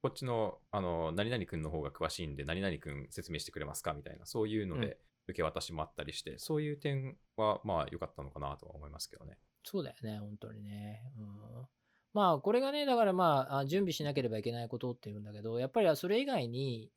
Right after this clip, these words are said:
Speaker 2: その実際に、なんていうのかな、姿勢っていうか、そういうところもちゃんと、
Speaker 1: はい。
Speaker 2: うん、ちょっとお話ししたいと思っていて、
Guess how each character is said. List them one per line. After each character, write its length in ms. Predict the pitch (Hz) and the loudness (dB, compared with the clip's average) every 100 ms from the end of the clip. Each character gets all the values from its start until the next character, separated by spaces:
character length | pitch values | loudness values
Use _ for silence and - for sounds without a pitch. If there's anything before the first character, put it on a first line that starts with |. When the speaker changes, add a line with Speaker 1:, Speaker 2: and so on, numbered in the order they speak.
| - | -10
Speaker 2:
そ 140 | 139 | -4
の 220 | 131 127 | -2 -2
実 260 | 120 127 202 | -2 0 0
際 80 | 196 | 0
に、 140 | 180 - _ | -2 -8 _
な 120 | 165 | -4
ん 40 | 208 | -2
て 100 | 117 | -4
い 40 | |
う 20 | |
の 60 | 104 | -4
か 100 | 101 | -8
な、 220 | 107 107 | -6 -6
姿 260 | - 139 123 | -2 0 2
勢 120 | 190 | 2
っ 80 | 196 | 2
て 120 | - | 2
い 40 | 160 | 0
う 80 | |
か、 280 | - 104 104 | 0 -6 -6
そ 140 | 117 160 | -4 -4
う 20 | |
い 20 | |
う 40 | 180 | 0
と 80 | |
こ 80 | 220 | 2
ろ 80 | 220 | 2
も 100 | 131 | 0
ち 80 | 147 | -2
ゃ 40 | |
ん 40 | 143 | -2
と、 300 | 113 107 - - - - _ _ _ | -4 -6 -10 -20 -20 -20 _ _ _
Speaker 1:
は 400 | - - 143 - | -18 -18 -18 -16
い。 40 | 156 | -6
Speaker 2:
う 20 | |
ん、 20 | |
ち 80 | 151 | -2
ょ 20 | |
っ 40 | |
と 100 | 139 | 2
お 60 | 110 | 2
話 380 | 117 117 127 113 | 2 0 0 -2
し 60 | |
し 20 | - | 2
た 100 | 123 | 0
い 80 | 110 | 0
と 80 | |
思 100 | 104 | -6
っ 20 | 101 | -10
て 160 | 107 | -12
い 80 | 101 | -10
て、 440 | - 139 123 107 | -2 2 2 2